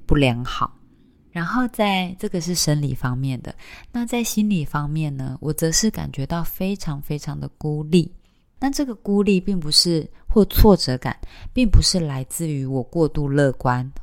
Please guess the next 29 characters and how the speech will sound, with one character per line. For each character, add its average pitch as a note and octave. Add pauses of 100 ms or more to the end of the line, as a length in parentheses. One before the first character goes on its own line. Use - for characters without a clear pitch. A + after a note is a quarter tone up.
好， C3
觉 C#3
得 D3
说 D3+
大 G#3+
家 G3
都 F#3
可 F3
以 D3
做 D3+
朋 B2+
友， B2+ (640)
那 G#3
个 F#3
心 F3
情 C#3
上 D3
的、 C3+
心 G3
理 F#3
上 D#3+
的 C#3
孤 C#3
立 D3+
是 D3
说， C#3+ (320)
我 E3
觉 E3+
得 F3+